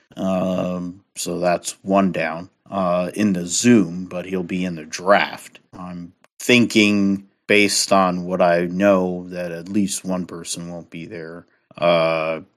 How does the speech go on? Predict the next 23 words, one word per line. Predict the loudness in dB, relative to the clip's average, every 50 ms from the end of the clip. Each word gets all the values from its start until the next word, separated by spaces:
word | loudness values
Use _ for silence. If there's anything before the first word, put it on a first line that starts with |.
| _ _ -16 -14
Vic | -4 0 2 2 2 2 2
doesn't | 2 2 2 2 -2 -2
have | -2 -2 -2
a | -4
life, | -6 -6 -2 0 2 2 2 0 -4 -10 -20 _ _ -12
so | -8 -6 -4
he'll | 0 2 4 4 4
be | 2 2 2 2
there. | 4 4 4 4 4 2 0 -4 -8 _ _ _ _ -4
I | 0 2 2
don't | 4 2 2
have | 0 -2 -4 -4
a | -6
life, | -4 -4 -2 -2 -4 -4 -6
so | -6 -4 -2
I'll | 0 0 -2
be | -2 -6 -6
there. | -6 -6 -6 -6 -6 -8 -10 -10 -12 _ _ _ _ -18 -14
Um, | -12 -10 -8 -8 -8 -8 -10 -12 -14 -16 -10 -2
well, | 0 2 2 2 0 -2 _ _ _ _ _ -4
I'll | -2 -2 0
be | 0 -2 -6
drunk | -6 -4 0 4 6 6 4 4 0 -6 -12